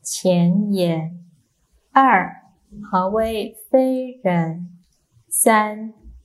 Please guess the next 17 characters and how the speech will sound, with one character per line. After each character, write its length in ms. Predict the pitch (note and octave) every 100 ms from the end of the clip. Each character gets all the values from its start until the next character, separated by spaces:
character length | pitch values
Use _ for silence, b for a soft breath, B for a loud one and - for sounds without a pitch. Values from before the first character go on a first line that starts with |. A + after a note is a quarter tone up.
| _
何 240 | - G3 G3
谓 420 | G#3+ A3 A3+ A3+
焦 460 | - D4 C#4+ C#4+
芽 500 | C#4 G#3+ F3+ F3 F3 -
败 260 | B3 G3
种？ 360 | F3 F3 E3+ D#3+ _ _ _ _ _ _ _
四、 560 | - - A#3 G3 - - _ _ _
结 580 | - - F3+ E3+ F3 F#3
语。 460 | A3 A3+ G3 - - - _ _ _ _ _ _ _ _ _ _ _ _ _ _ _ _ _ A#3+ _ _ _ _ _ G#4 _ _ _ _ _ _ _ _
世 360 | - - D4 C#4
界 240 | D#4+ D#4
上 340 | D4+ E4+ D#4
的 140 | A#3 F#3
人 500 | F3 E3 E3 F3 - _ _ -
都 260 | B3 A#3+
习 340 | A#3+ - - F3
惯 500 | F#3+ G#3+ G3+ G3